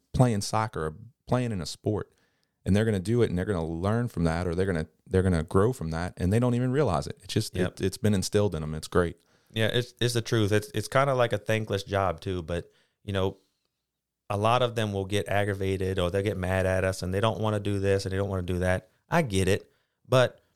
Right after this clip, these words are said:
Speaker 2: you know, you're still gonna do it because there are certain rules. Like, you gotta, you gotta do all these certain things. But maybe eventually down the road, like you said, they'll, they'll have that aha
Speaker 1: Yeah.
Speaker 2: moment. They'll
Speaker 1: Right.
Speaker 2: say, "Huh, isn't that something else?"
Speaker 1: Yep.
Speaker 2: Like, you know,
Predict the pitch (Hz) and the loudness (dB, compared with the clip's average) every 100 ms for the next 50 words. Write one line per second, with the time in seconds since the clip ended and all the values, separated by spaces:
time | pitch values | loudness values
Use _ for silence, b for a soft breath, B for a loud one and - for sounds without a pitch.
0 | - 117 117 117 - 180 160 135 123 135 | -6 -4 -2 -2 2 2 4 2 2 2
1 | 110 110 110 101 101 110 113 113 117 107 | 2 0 0 0 2 2 2 0 -2 -2
2 | 101 92 90 90 85 95 107 113 - 98 | -4 -2 -2 -4 -4 0 0 0 -2 -2
3 | 104 104 104 98 95 95 95 90 95 87 | 0 0 0 2 0 -2 -4 -4 -4 -2
4 | 85 82 - _ _ _ _ _ _ _ | -2 -4 -10 _ _ _ _ _ _ _
5 | - 120 117 123 127 123 110 117 113 110 | 0 2 4 2 2 0 0 0 -2 -2
6 | 107 107 104 101 98 92 92 98 92 90 | 0 0 0 0 2 0 -2 -4 -4 -2
7 | 87 85 82 90 98 - 95 110 104 104 | 0 0 -2 -4 -2 0 2 2 2 0
8 | 104 104 104 95 95 95 90 - 92 - | 0 -2 0 -2 -2 -4 -4 -6 -6 -2
9 | 95 90 90 _ 226 196 98 _ _ _ | 0 0 -6 _ -2 -2 -2 _ _ _
10 | _ _ _ 147 160 151 139 131 - 104 | _ _ _ -4 -2 0 0 0 -2 -2
11 | 98 82 73 - - - 85 - 92 - | -2 -2 -2 -6 -12 -8 -6 -4 -6 -6
12 | 101 98 104 | -6 -2 -2